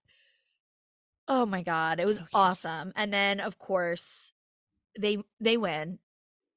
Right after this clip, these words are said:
Speaker 1: And then we get just more field.
Speaker 2: Mm-hmm. More field. Um, it was so funny. And it makes sense 'cause obviously, like,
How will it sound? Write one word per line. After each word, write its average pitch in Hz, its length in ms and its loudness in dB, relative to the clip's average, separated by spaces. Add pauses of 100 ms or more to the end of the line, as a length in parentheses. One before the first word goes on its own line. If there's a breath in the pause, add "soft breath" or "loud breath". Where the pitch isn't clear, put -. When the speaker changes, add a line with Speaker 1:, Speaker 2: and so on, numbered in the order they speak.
(120)
Speaker 1:
And 208 140 -4
then 202 140 -2
we 202 80 -2
get 196 200 -2 (140)
just 208 200 -10
more 196 180 0
field. - 460 -4 (1120)
Speaker 2:
Mm-hmm. 170 320 4 (200)
More 180 160 2
field. - 360 -4 (480 loud breath)
Um, 180 500 6 (760)
it 226 60 10
was 220 200 6
so 240 180 8
funny. 226 280 4
And 220 140 6
it - 140 0
makes 226 240 -2
sense 170 320 0
'cause 175 140 -2
obviously, 175 460 2
like, 160 280 2